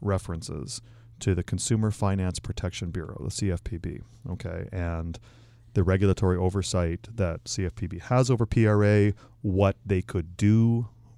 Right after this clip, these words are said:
the material impacts that enforcement action could, could visit upon P R A. There are six references to the F T C, four of which are directly tied to the C F P B stuff.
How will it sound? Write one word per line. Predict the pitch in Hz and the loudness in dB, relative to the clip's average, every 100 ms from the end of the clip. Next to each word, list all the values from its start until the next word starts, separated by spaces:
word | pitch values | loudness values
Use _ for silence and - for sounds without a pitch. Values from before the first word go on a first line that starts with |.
| - | -6
the | 92 | -4
material | 87 - 92 87 | -4 -4 -4 -2
impacts | 90 - 90 90 - | -4 -4 -6 -6 -6
that | 87 80 - - - | -8 -8 -12 -20 -8
enforcement | 101 - 104 95 98 | -4 -2 -2 -2 -2
action | 87 87 92 | -4 -4 -8
could, | - 87 85 - - | -4 -4 -4 -10 -8
could | 98 87 - | -6 -6 -10
visit | - 104 104 85 | -6 0 2 2
upon | - - 110 98 85 82 - - - - | -4 -6 -2 0 -2 -8 -18 -20 -18 -8
P | 95 | -6
R | 80 | -6
A. | 78 - - - - - - - - - | -10 -16 -20 -20 -20 -20 -20 -20 -20 -8
There | 101 101 | 0 2
are | 92 | 2
six | - - 170 - - - - | 0 2 2 2 -2 -12 -8
references | 90 85 90 80 87 82 - | -6 -4 -4 -6 -6 -8 -6
to | |
the | 92 92 | -6 -4
F | 90 - | -4 -4
T | 87 | -6
C, | - 82 82 120 - - - - - | -6 -8 -8 -12 -16 -20 -20 -20 -20
four | - - 175 196 | -6 4 6 6
of | 104 | 6
which | 87 82 - - - - | 4 2 -2 -10 -12 0
are | 110 | 2
directly | 110 107 104 107 | 6 6 4 2
tied | 101 90 | 2 2
to | 92 | 0
the | 87 | -2
C | - 92 | -2 -2
F | - | -2
P | 92 | -2
B | 85 | -2
stuff. | 80 - - - | -6 -10 -14 -20